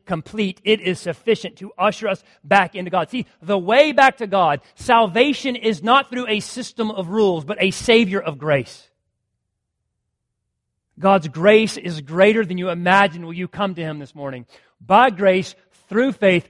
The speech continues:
will you come to Christ? And when you do, that insecurity of trying to earn God's favor will be replaced by assurance. Notice what the text says. Does it say you will be saved?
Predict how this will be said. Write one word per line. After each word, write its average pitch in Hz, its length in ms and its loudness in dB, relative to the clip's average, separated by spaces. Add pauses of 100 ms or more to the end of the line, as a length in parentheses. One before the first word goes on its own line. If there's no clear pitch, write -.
(160)
will 185 80 -8
you 185 100 0
come 202 240 0
to 170 80 -4
Christ? 135 440 0 (2500)
And 160 180 -2
when 240 140 6
you 277 140 6
do, 226 160 4 (1160)
that 190 220 2
insecurity 247 1000 -8 (420)
of 190 180 0
trying 233 640 0 (400)
to - 120 -6
earn 240 260 0
God's 254 240 4
favor 285 520 2
will 160 80 -12
be 196 120 0
replaced 180 460 0
by 160 160 4
assurance. 131 500 -8
Notice 165 280 -6
what 202 100 -4
the 196 60 -6
text - 340 -2
says. 147 400 -4 (1400)
Does 165 100 -14
it 143 40 -8
say 214 100 6
you 190 200 -2
will 202 220 6
be 247 140 0
saved? 254 480 2